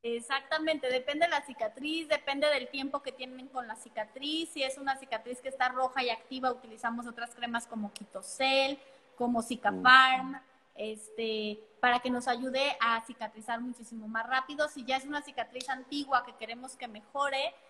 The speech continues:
Speaker 1: eh, lo ideal es hacer otro tipo de tratamientos como láser o nanopor.
Speaker 2: O si es cicatriz queloide, también se trata diferente. Ahí sí crema no te la van a quitar nunca.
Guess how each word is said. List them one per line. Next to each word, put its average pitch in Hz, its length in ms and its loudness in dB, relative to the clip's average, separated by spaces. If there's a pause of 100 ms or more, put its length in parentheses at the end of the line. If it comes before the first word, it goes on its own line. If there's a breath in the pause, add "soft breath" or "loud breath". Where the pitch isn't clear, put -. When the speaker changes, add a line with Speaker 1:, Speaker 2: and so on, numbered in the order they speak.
(240)
Speaker 1:
eh, 285 300 2
lo 285 180 2
ideal 277 400 2
es 285 100 -4
hacer 262 260 -8
otro 247 200 -10
tipo 240 240 -10
de 233 80 -4
tratamientos 220 580 -8
como 202 240 -8
láser 240 540 8
o 208 60 -2
nanopor. 202 460 -12 (1120)
Speaker 2:
O 113 100 12
si 131 100 10
es 123 80 12
cicatriz 143 380 12
queloide, 147 480 12
también 120 220 8
se 127 80 0
trata 131 240 12
diferente. 117 500 12
Ahí 117 140 12
sí 131 120 6
crema 131 300 12
no 127 120 12
te - 60 6
la 117 80 12
van 113 100 12
a 120 40 12
quitar 107 280 10
nunca. 113 440 8